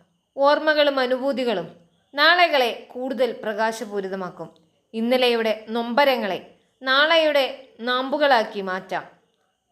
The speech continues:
കുറവുകളെ നിറവുകളാക്കാം. ഓർമ്മകളും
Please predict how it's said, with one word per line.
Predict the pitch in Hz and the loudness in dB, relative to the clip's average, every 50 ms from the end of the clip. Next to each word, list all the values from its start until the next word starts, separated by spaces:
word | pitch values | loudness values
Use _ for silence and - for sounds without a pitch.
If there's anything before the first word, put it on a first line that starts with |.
| _ _ _ - 247 | _ _ _ -4 0
കുറവുകളെ | 254 254 269 262 277 262 262 240 233 254 302 - - - - _ - 202 208 | 2 2 4 4 2 2 2 2 2 0 -2 -4 -8 -20 -20 _ -14 -8 -4
നിറവുകളാക്കാം. | 240 233 240 254 262 254 254 240 208 180 - - 170 151 - - _ _ _ _ _ _ _ _ _ _ _ _ _ _ _ _ _ _ _ - 254 262 | -2 0 2 2 2 2 4 4 2 2 2 -2 -8 -8 -8 -12 _ _ _ _ _ _ _ _ _ _ _ _ _ _ _ _ _ _ _ 0 4 4
ഓർമ്മകളും | 277 285 302 302 339 330 320 320 311 311 | 6 6 4 4 0 0 2 2 2 2